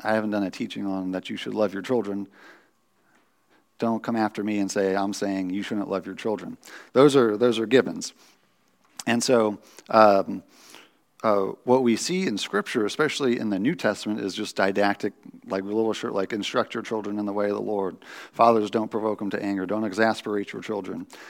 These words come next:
And we don't get a whole lot of, uh, didactic teaching after, you know, besides that. And there's a lot of things in the Old Testament that go into that. But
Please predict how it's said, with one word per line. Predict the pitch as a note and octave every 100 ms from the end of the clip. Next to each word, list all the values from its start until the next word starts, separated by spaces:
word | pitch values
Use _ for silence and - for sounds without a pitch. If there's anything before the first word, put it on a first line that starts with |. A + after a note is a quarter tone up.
| - -
And | - A2+ A#2
we |
don't | A#2+ D3 -
get | B2 A#2+
a | A#2+
whole | G#2 A#2
lot | G2+ G2
of, | F#2+ F#2+ - - _ _ _ _ -
uh, | F#2 F2+ F2+
didactic | - G2+ F#2+ G2 F2 G2
teaching | - G2+ F2 G2+ F#2 F2+ _ _ - - - -
after, | G#2 F#2+ - F#2 F2+ G2+
you | - G2
know, | F2+
besides | - G#2 F2+ A2+
that. | A2 F#2+
And | F#2
there's | F#2
a | G2+
lot | F#2+
of | F#2
things | G2 F#2+ F#2+
in | F#2
the | F2 F2 - _ _ _ _ _ _ -
Old | C3 C3
Testament | A2+ G#2+ F#2+
that | G2
go | G2+
into | F#2+
that. | G2 G2 - - - _
But | G#2+ G2 -